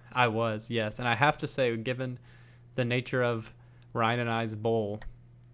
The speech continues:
our bowl game that we play, it was nice that both of us had to g-, got,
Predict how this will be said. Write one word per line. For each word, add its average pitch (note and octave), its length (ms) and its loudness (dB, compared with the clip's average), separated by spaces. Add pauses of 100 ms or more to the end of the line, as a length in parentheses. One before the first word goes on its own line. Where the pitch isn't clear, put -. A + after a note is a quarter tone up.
(180)
our A#2+ 100 -2
bowl A2+ 240 2
game A2+ 240 0
that A2 140 0
we A2+ 100 -2
play, A2 460 -2 (360)
it D3 80 2
was D3 200 4
nice E3+ 180 8
that C3 140 2
both C3+ 240 6
of - 80 -6
us A#2+ 100 -2
had B2+ 220 2
to A#2 80 -6
g-, A#2+ 140 -12 (100)
got, C#3 260 4